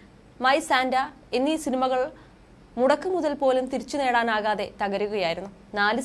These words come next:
സിനിമകളും ബജറ്റിന്റെ പകുതി പോലും കളക്ട് ചെയ്തിരുന്നില്ല. ദിലീപിന്റെ ബോക്സ് ഓഫീസ് പതനം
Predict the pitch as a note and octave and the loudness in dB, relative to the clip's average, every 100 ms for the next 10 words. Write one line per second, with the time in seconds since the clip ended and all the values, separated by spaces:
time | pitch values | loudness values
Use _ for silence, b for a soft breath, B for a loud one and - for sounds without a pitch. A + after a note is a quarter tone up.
0 | C4 B3 A#3+ A3+ C4+ A3+ G#3+ A#3 B3+ B3+ | -2 0 2 2 0 0 -2 -2 -2 0
1 | B3+ A3+ A#3+ C#4 B3+ A#3+ A#3+ - B B | 2 0 0 0 0 0 -4 -10 B B
2 | B B - A#3 A#3 B3+ C4+ F#3+ F3+ F3 | B B 2 4 4 -2 -2 -2 -2 -4
3 | F3 F3+ - - - A#3+ D#4 F#4+ F#4 F4+ | -4 -4 -8 -16 -4 2 4 4 4 4
4 | E4 C#4 C#4 E4+ D#4+ E4 E4 - B3 B3 | 4 2 2 0 0 0 -2 0 2 2